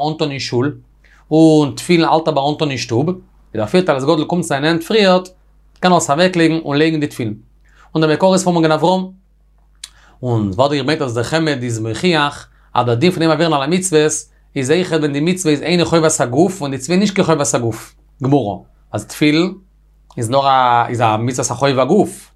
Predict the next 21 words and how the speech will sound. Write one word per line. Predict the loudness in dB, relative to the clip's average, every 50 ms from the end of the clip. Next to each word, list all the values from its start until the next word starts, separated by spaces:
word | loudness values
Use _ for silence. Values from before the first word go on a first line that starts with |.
| _ _ -8
מצוה | -6 -6 -6 -4 -4 -4 -4
ציצית | 0 2 4 4 4
איז | 2 0 0
נאר | 0 2 2
א | 2 2 2 0 -2 -4 -8 -16 _ _
מצוה | -4 -4 -2 -2 -2 -2
קיומית. | 0 0 2 2 2 2 0 -2 -6 -8 -10 -14 _ _ _ _ _ -8
פון | -4 -2
דעסוועגן, | 0 0 0 0 -2 -2 -2 -2 -2 -4
איך | -2 0
דארט | 0 0 0 -2
א | -2
פראבלעם, | -2 -2 0 0 0 -2 -2
ווען | -2 -4
מען | -6 -6 -4
גלערנט, | -2 -2 -2 -2
דער | -4
פריער | -4 -4 -4 -4
דער | -6 -8
שיר, | -6 -4 -4 -2 -2 -2
הייכט, | -2 -2 -2 0 0 -2 -2 -4